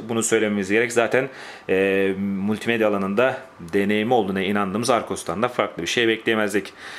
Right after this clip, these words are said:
Bunun dışına baktığımızda Google'un uygulamalarını görmekteyiz. E, Android ile birlikte zaten geliyor. Medya Server,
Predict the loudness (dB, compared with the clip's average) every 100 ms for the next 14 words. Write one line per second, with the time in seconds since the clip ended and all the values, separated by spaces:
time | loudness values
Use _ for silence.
0 | -14 -16 -20 -4 2 4 4 4 6 4
1 | 2 2 2 4 4 4 4 4 4 4
2 | 4 4 2 4 4 2 2 2 2 0
3 | -4 -6 0 4 6 4 2 -2 -16 -2
4 | 0 2 2 2 2 -2 0 -4 0 0
5 | 0 -4 0 0 -2 -2 0 2 2 0
6 | 0 0 2 2 2